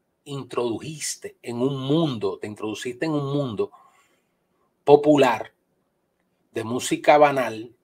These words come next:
ciertamente vacía, en el cual eres bueno. Porque obviamente no podemos, como digo yo, ser mezquinos y decir, "Es una mierda". Para mí, honestamente,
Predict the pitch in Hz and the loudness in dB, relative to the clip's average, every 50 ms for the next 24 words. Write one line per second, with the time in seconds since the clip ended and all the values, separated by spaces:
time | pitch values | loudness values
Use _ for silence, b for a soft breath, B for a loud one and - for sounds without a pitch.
0 | _ _ _ _ _ _ _ _ _ - - - 135 131 131 - 135 135 135 135 | _ _ _ _ _ _ _ _ _ -16 -6 -4 -4 -2 0 0 0 2 0 -2
1 | 127 131 - 143 127 131 120 - - - - 156 147 131 107 101 - - - _ | -2 0 0 2 2 2 0 0 -2 -8 -10 -12 -10 -10 -8 -10 -10 -12 -16 _
2 | _ _ _ _ _ _ _ _ _ _ _ _ _ _ _ _ _ _ _ _ | _ _ _ _ _ _ _ _ _ _ _ _ _ _ _ _ _ _ _ _
3 | _ _ _ _ _ _ _ _ _ _ _ _ _ _ _ _ _ _ _ _ | _ _ _ _ _ _ _ _ _ _ _ _ _ _ _ _ _ _ _ _
4 | _ _ _ _ _ _ - 170 185 185 170 170 156 147 151 160 160 147 120 156 | _ _ _ _ _ _ 2 4 4 4 6 6 6 6 6 6 4 4 6 6
5 | 240 285 311 262 147 - - _ _ _ _ _ _ _ _ _ _ _ _ _ | 6 6 6 4 0 -6 -10 _ _ _ _ _ _ _ _ _ _ _ _ _
6 | _ _ _ _ _ _ - 139 131 - 135 127 127 151 151 147 139 131 175 160 | _ _ _ _ _ _ -4 -4 -2 0 2 4 4 4 4 2 0 -2 -4 -2
7 | 147 131 127 131 131 160 160 143 131 123 139 160 156 - 139 135 123 123 131 127 | -2 -2 -2 -2 0 2 2 2 2 2 -2 -4 -4 -6 -6 -6 -4 -4 -2 -2
8 | 127 123 - - 139 139 143 123 - - 156 156 151 110 113 131 123 110 - - | -4 -4 -4 -6 -6 -6 -6 -8 -8 -10 -10 -8 -8 -6 -4 -4 -6 -6 -8 -10
9 | 131 135 - _ _ _ _ _ _ _ _ - - 120 139 143 135 117 113 117 | -12 -12 -14 _ _ _ _ _ _ _ _ -10 -6 -4 -4 -4 -4 -6 -6 -8
10 | 120 107 95 90 - - B B B B B B B B _ - 156 151 156 151 | -8 -10 -10 -14 -18 -20 B B B B B B B B _ 6 8 10 10 10
11 | 147 139 135 131 139 170 202 196 160 123 - _ _ _ _ _ _ _ _ _ | 8 6 6 2 -2 -4 -4 -4 -4 -8 -14 _ _ _ _ _ _ _ _ _
12 | _ _ _ _ _ _ _ _ _ _ _ _ _ _ _ _ _ _ _ _ | _ _ _ _ _ _ _ _ _ _ _ _ _ _ _ _ _ _ _ _
13 | _ _ 117 123 135 135 - - 160 156 160 156 151 - - 120 101 | _ _ -12 -10 -10 -10 -8 -8 -8 -8 -8 -10 -12 -14 -18 -18 -18